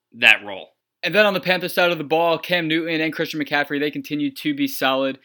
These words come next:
Speaker 2: In the passing game, Devin Funchess, he had a pretty down game, but we said it last week, he was gonna be seeing a ton of Brandon Carr and Jimmy Smith, so we said to avoid him if possible, so no surprises there. And Greg Olsen, we also said that the Ravens, they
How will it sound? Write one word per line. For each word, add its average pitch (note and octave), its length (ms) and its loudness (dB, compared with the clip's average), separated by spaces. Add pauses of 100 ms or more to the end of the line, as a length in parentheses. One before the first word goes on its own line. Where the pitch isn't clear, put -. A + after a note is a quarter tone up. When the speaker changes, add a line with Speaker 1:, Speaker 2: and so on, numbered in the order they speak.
(200)
Speaker 2:
In F#3+ 100 0
the F#3 80 0
passing E3+ 320 0
game, E3+ 220 -2
Devin D#3+ 240 2
Funchess, D#3 320 -2
he E3 80 -2
had D#3+ 100 2
a D3 60 -4
pretty D3 240 -2
down C#3+ 320 2
game, C#3 260 0
but C3+ 100 -2
we B2+ 100 -6
said D#3+ 240 0
it C#3 80 -4
last C#3+ 260 0
week, C#3+ 160 -6
he D3+ 80 -4
was C#3 100 0
gonna C#3 140 0
be C3+ 100 -2
seeing C3+ 240 -2
a C3 60 -2
ton C#3+ 280 -4
of A#2+ 120 -6
Brandon C#3 260 0
Carr C3+ 300 -2
and A#2+ 100 -4
Jimmy C3+ 220 -4
Smith, B2+ 360 -4 (260)
so C3 320 2
we C#3 140 0
said C#3 200 0
to C#3 120 -2
avoid C3+ 320 -2
him C#3 180 -2
if C#3 240 -6
possible, B2+ 480 -4
so A#2+ 220 -4
no C3+ 160 -2
surprises C3 520 -4
there. C3 320 -2 (320)
And D3 320 2
Greg F3 240 4
Olsen, F3 380 0
we D#3 120 0
also E3+ 240 0
said D#3+ 360 -2
that C#3+ 320 -2
the C#3 180 2
Ravens, D3+ 520 -2
they C#3 280 -4